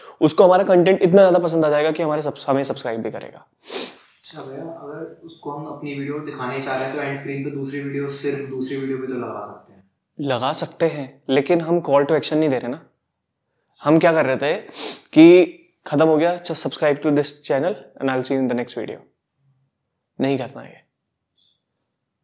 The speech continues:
Speaker 1: हमें सजेस्ट करना है कि जैसे वीडियो खत्म हो गई, "I hope you like this video।" इन दोनों वीडियो ने मेरी बिजनेस में बहुत मदद करी है। "Click here and watch this video and I'll see you in the next video।"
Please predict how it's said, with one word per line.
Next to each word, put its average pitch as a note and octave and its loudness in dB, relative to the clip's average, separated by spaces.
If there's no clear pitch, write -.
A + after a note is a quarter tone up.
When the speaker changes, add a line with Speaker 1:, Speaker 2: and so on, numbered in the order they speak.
Speaker 1:
हमें F3 6
सजेस्ट F#3+ 6
करना E3+ 2
है G3 0
कि G#3+ 2
जैसे E3 6
वीडियो F#3 10
खत्म D#3 0
हो C3 -2
गई, A#2+ -6
"I C#3 4
hope C3+ -2
you E3+ 6
like C3+ 6
this C3 -2
video।" C3 -2
इन F3 10
दोनों E3 10
वीडियो D#3+ 8
ने E3 4
मेरी D#3 4
बिजनेस C3+ 0
में D3 0
बहुत A#2+ -2
मदद A2+ -6
करी A2 -10
है। - -16
"Click E3 6
here D#3 0
and D3 2
watch C#3 2
this C#3+ 0
video D3+ 2
and E3+ -4
I'll C3 -2
see - -2
you C3 0
in B2+ -2
the A#2+ -4
next - -8
video।" - -12